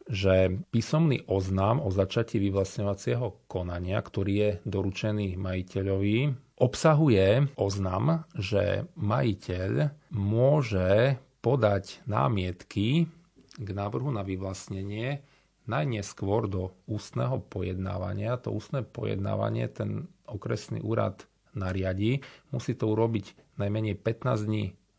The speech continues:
vopred a poučí vtedy majiteľa, že na neskôr podané námietky sa nebude prihliadať. No a teraz čo treba stihnúť za tých pätnásť dní a čo všetko sa udeje?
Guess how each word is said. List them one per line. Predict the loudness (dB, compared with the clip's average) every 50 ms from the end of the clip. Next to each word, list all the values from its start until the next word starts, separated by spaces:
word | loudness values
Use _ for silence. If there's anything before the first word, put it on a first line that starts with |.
| _ -14 -10
vopred | -8 -6 -8 -6 -2 2 2 4 4 2 -2 -4 -14 -20 -20 -12 -6 -4
a | -2
poučí | 4 6 8 8 8 8 6 2 2 2 4 4 4 4 2 2 -2 -14 _ _ -8 -4
vtedy | -2 -2 0
majiteľa, | 0 0 0 0 -2 -2 -2 -2 -2 0 2 2 4 4 4 2 0 -2 -8 _ -10
že | -6 -2 0 0 0
na | 0 -2 -2 -4 -6 -8
neskôr | -4 -2 0 0 0 -2 -4 -6 -2 2 4 4 6 6 4 2 0 -4 -8
podané | -4 -4 -2 0 0 0 0 0 -2 -2 -4 -6 -6
námietky | -6 -4 -2 -2 -2 -2 -4 -4 -6 -6 -8 -12 -10 -4 -2 0 0 0 0 -2 -4 -6 _ _
sa | _ -14 -8 -6 -6 -4 -6 -6 -8 _ -8
nebude | -4 -4 -2 -2 -2 0 2 2 2 2 0 -6 _
prihliadať. | -6 -4 -4 -2 -2 -2 -2 -2 -2 -4 -6 -6 -4
No | -2 -2 -2
a |
teraz | 0 0 0 0 0
čo | -2 -4 -4
treba | -2 0 2 2 2
stihnúť | 0 0 -2 -2 0 0 0 -2 -2 -2 -4 -6 -8 -12 -12 -10
za | -8 -6 -6
tých | -6 -6 -8 -8 -8 -12 -18 -20 _ _
pätnásť | -10 -10 -10 -8 -6 -6 -6 -6 -8
dní | -8 -8 -6 -4 -4 -4 -4
a | -4
čo | -6 -6 -8 -6
všetko | -4 -6 -4 -4 -4 -4
sa | -2 0 0
udeje? | 0 0 0 2 2 4 6 6 6 4 2